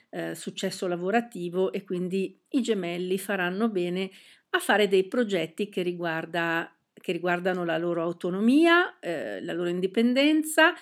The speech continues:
emotiva o finanziaria e comunque magari progetti di carriera. Con l'ascendente Cancro, la luna in pesci cade nella nona casa. Sempre non prendete per oro colato, ma è probabilmente nella nona casa, ma sapete che potrebbe essere a seconda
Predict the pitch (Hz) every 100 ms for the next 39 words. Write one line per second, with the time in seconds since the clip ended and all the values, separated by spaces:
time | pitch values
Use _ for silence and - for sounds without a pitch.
0 | _ _ _ - 170 147 - 226 233 160
1 | 160 185 220 285 277 165 160 180 214 170
2 | - 240 196 - 214 220 254 160 170 196
3 | 214 190 - - 185 170 170 165 165 151
4 | - - 131 _ _ _ - - - _
5 | _ _ _ 190 190 254 269 285 277 302
6 | 330 339 359 285 285 294 294 349 403 -
7 | 233 240 254 285 339 - 202 175 - 240
8 | - 180 196 196 196 202 - 175 156 185
9 | 151 - 160 170 - _ - - - 190
10 | 190 196 190 208 220 226 285 285 240 240
11 | 240 240 262 294 226 - 202 240 254 214
12 | 208 208 214 214 220 226 240 403 330 220
13 | 196 190 190 185 185 190 180 180 196 240
14 | - - 262 226 277 277 - 226 202 196
15 | 220 190 185 180 175 190 - 247 233 185
16 | 175